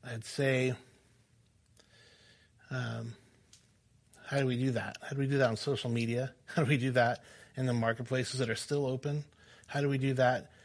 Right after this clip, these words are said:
I, I saw somebody tweeted this week, he said,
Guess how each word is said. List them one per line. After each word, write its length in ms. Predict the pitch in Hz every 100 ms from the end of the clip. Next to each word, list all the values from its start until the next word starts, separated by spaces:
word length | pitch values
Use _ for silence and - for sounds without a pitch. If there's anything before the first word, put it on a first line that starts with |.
| - - 135
I, 160 | 135 -
I 80 | 127
saw 460 | - 151 139 131 117
somebody 380 | - 160 147 135
tweeted 460 | - 139 131 123 127 -
this 240 | - 127 -
week, 240 | 123 117
he 160 | - 127
said, 400 | - 123 117